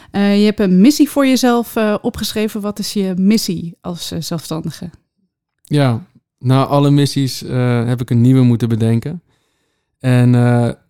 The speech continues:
Speaker 2: ik ben een tijdje zoekende geweest toen ik, eh, wegging bij Defensie. Maar mijn nieuwe missie is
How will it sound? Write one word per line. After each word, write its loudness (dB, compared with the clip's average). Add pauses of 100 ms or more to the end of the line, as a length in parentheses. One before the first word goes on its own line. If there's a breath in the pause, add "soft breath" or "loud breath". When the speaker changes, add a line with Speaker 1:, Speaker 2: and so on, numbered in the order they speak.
Speaker 2:
ik -16
ben 0
een 2
tijdje 0
zoekende 0
geweest -6 (380)
toen -8
ik, -4
eh, 0
wegging -2
bij -2
Defensie. -4
Maar 2
mijn 4
nieuwe 4
missie 0
is -10